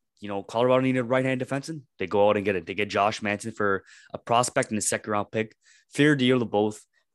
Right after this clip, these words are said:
Um, and you saw Minnesota trade away, uh, sorry, get Tyson Jost from the Colorado Avalanche in exchange for a prospect. This move for Colorado is probably a cap-clearing move to make a move at Claude Giroux.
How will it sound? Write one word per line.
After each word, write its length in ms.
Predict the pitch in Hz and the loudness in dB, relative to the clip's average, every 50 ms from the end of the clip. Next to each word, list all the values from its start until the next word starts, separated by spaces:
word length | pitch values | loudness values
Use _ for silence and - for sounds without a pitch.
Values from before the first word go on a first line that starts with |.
| - | -10
Um, 600 | - 98 92 92 92 92 92 92 92 92 92 92 90 - _ _ _ - | -6 -2 0 0 2 2 2 0 0 -2 -6 -10 -12 -14 _ _ _ -6
and 120 | 113 107 | -4 -2
you 80 | 110 110 | -2 -2
saw 160 | - 120 113 | 0 0 0
Minnesota 560 | 107 113 131 139 131 - - 143 147 143 131 | 2 2 2 2 0 2 2 2 4 4 2
trade 300 | 123 - - 127 127 123 | 0 0 -2 -2 0 0
away, 400 | 117 117 117 117 117 117 113 113 _ - - - _ _ _ _ _ _ _ _ - | 2 2 2 4 4 2 0 -4 _ -20 -20 -20 _ _ _ _ _ _ _ _ -6
uh, 280 | 110 104 104 107 107 | -4 -2 0 0 0
sorry, 220 | 107 - 143 127 113 | 0 2 2 2 2
get 280 | 101 120 131 131 - | 2 0 -2 -2 -2
Tyson 420 | - - 123 123 127 123 - 135 117 | -4 -2 -2 -2 -2 -2 -4 -4 -2
Jost 220 | 110 110 110 - - | -2 -2 -2 -4 -8
from 100 | 110 104 | -10 -10
the 60 | 101 | -10
Colorado 480 | - - 110 113 110 113 110 98 98 | -4 0 2 4 4 4 4 4 4
Avalanche 280 | 101 95 107 110 107 - | 2 0 -2 -6 -6 -6
in 100 | - 98 | -8 -10
exchange 400 | 95 - - - 107 104 104 - | -10 -10 -6 -2 -2 -2 -2 -2
for 180 | - - 101 98 | -2 0 2 2
a 80 | 95 | 2
prospect. 600 | - - 113 113 123 127 - - 135 170 - _ _ _ _ _ _ _ _ _ _ _ _ _ _ _ - - _ _ - | 0 2 2 2 2 2 0 -2 -4 -4 -4 _ _ _ _ _ _ _ _ _ _ _ _ _ _ _ -20 -20 _ _ -8
This 280 | 117 135 143 143 - 131 | -2 0 0 0 0 2
move 200 | 135 131 127 - | 2 0 0 0
for 80 | - | -4
Colorado 360 | - - 117 113 113 113 113 | -4 0 2 2 4 2 2
is 80 | 113 110 | 0 -4
probably 460 | - - 110 107 113 113 110 104 - _ - - - - _ - | -4 -4 -4 -4 -2 -4 -4 -6 -8 _ -20 -20 -20 -20 _ -20
a 40 | - | -18
cap-clearing 600 | - - - 101 104 - - - 123 117 113 110 107 | -10 -4 -2 0 -2 -2 -2 -2 0 2 2 2 2
move 180 | 107 110 110 - | 2 0 -2 -4
to 80 | 104 | -8
make 280 | 92 90 92 101 98 - | -8 -6 -6 -6 -6 -4
a 20 | 101 | -4
move 200 | 101 101 95 92 | -4 -4 -4 -4
at 100 | 90 - | -8 -8
Claude 300 | - 101 92 95 98 - | -4 -2 0 0 0 -2
Giroux. 380 | 98 87 82 87 101 135 147 | -4 -8 -4 -4 -4 -4 -6